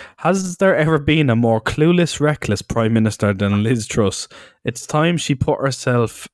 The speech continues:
and the country out of this <laughs> shambolic misery and resigned." And then everyone's in the comments saying, "Bring back Boris." <laughs>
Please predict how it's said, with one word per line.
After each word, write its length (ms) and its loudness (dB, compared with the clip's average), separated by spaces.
and 280 0
the 100 0
country 500 -2
out 260 0
of 100 -10
this 180 -4
<laughs> 80 -8
shambolic 580 -2
misery 480 0
and 220 -4
resigned." 600 -2
And 140 -2
then 160 0
everyone's 440 2
in 60 0
the 80 0
comments 400 0
saying, 260 0
"Bring 200 2
back 200 0
Boris." 560 -2
<laughs> 40 2